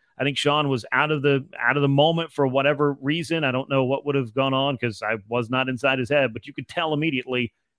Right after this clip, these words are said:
he realized he had made a mistake there. A nice diving play in center field, though, to, uh, to make that catch. A nine thirty expected batting average on that liner from Eddie.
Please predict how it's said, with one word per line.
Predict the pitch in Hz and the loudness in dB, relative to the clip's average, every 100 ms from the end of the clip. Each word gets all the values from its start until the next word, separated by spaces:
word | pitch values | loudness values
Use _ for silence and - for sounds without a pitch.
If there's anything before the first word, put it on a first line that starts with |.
| - | 0
he | 160 | 2
realized | 165 170 143 127 - | 4 2 2 2 2
he | 139 | 2
had | 123 | 4
made | 131 | 2
a | 117 | 0
mistake | 110 - 131 123 120 | -2 -2 -2 0 0
there. | 113 110 - _ - | 0 0 -6 _ -4
A | 117 | 0
nice | 127 131 - | 2 0 -2
diving | 120 131 143 135 127 | 0 2 2 0 -2
play | 135 139 135 | 2 2 2
in | 120 | 0
center | - 127 117 | 0 0 0
field, | - 131 127 | 0 0 2
though, | 123 127 127 | 4 4 2
to, | - 123 110 _ _ - | 0 -2 -2 _ _ -6
uh, | 117 | -4
to | 113 | -2
make | 131 120 | -2 0
that | 127 117 | 0 0
catch. | 131 131 131 | 0 0 -2
A | 113 | -4
nine | 117 127 135 151 147 | -2 0 0 -2 -4
thirty | - 131 131 131 | 0 2 2 0
expected | 110 - 175 - 123 | -2 -6 -8 -6 -4
batting | 123 127 127 | 0 2 2
average | 123 120 117 | 0 -2 -4
on | 113 110 | -4 -2
that | 123 127 | -2 -2
liner | 123 123 117 | -2 0 -2
from | 107 117 | -4 -2
Eddie. | 127 135 117 | 2 2 0